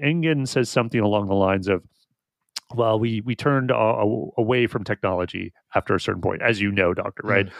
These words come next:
Speaker 1: Which is kinda
Speaker 2: Mm.
Speaker 1: like, "Huh, that's an interesting thing to say." Like, tech-, turn away from technology as an idea. Uh, clearly they use it, but, like, it's not something that is the basis of their society and what they do. And I feel, I like that idea that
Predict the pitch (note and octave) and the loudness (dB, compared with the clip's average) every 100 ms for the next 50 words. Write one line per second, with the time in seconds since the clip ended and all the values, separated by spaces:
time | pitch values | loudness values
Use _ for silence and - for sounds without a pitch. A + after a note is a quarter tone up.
0 | - - - D3 D3 F3+ F3 - - D4+ | -18 -8 -2 0 0 2 2 0 -4 0
1 | D4+ G2+ F2+ - _ _ _ C4+ F4 B3 | 2 0 -6 -14 _ _ _ -2 2 2
2 | D#3+ - A#2 A2+ G2 F#2+ - F2 F#2+ A#2+ | 2 2 0 0 0 -2 -2 0 0 2
3 | A#2 - _ _ _ - - _ _ - | 0 -4 _ _ _ -4 -4 _ _ -4
4 | G3+ G#3+ F#3 E3+ D3+ D#3+ - D3+ D3 C#3 | -2 2 2 0 -2 -2 0 2 2 0
5 | C3 A2 - _ _ _ _ _ _ D#3+ | 0 -2 -8 _ _ _ _ _ _ -4
6 | D3+ C3 A#2+ A2 D3 G3+ G#2 B2+ - B3 | 0 2 0 0 -2 0 2 0 2 0
7 | F#3 B2 A#2 A3 F#3 G#2 - - _ D3+ | 0 -2 -2 0 0 -2 -6 -10 _ -2
8 | C#3+ C3 - C3+ C3 B2 B2+ B2+ C3 - | 2 0 -2 -6 -4 0 2 4 0 -6
9 | - D3+ C3+ C#3+ B2 A#2+ A#2 B2 G#2 G#2+ | 0 0 0 -2 2 2 2 -2 -2 -4
10 | - _ C3+ D3+ D#3 A2 G2+ - - G#2+ | -4 _ 2 2 0 -2 -2 -4 -6 -2
11 | G#2 G2+ - - G#2+ G2+ G2 G2+ G2+ G2+ | 2 0 0 -2 2 2 2 0 0 -2
12 | G2 C3 A2+ G#2 - E3+ D#3 - - C#3+ | 0 0 2 0 0 -2 -2 -4 -6 -2
13 | D3 A3 A3+ F#3+ E3+ G2+ - A#2+ F#3+ F#3 | 0 0 0 0 0 -2 -2 2 2 2
14 | C#3 | 0